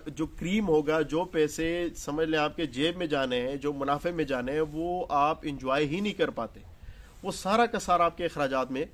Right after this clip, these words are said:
जम हो जाता है। तो जनाब, आपने कोशिश करनी है कि इलाके का तयन करते वक्त इन चीज, यानी कि location का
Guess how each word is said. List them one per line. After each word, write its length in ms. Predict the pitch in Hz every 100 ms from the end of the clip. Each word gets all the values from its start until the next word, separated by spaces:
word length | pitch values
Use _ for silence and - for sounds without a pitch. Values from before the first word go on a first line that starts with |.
| - - - -
जम 680 | 123 120 120 117 120 117 143
हो 120 | 127
जाता 280 | 104 92 -
है। 200 | - - - - -
तो 260 | 160 -
जनाब, 560 | 139 135 143 165 185 175 - -
आपने 440 | 165 202 190 180
कोशिश 360 | - 156 143 156
करनी 340 | 139 120 120
है 300 | 117 113 131 143
कि 340 | - 160 165 -
इलाके 380 | 147 131 139 190
का 140 | 175 156
तयन 340 | 139 131 139
करते 360 | 131 120 - 135
वक्त 360 | 120 131 -
इन 120 | 233
चीज, 420 | 226 - 143 123 127
यानी 200 | 143 156
कि 200 | 175 180 -
location 640 | 156 139 143 190 196 220 202
का 240 | 131 104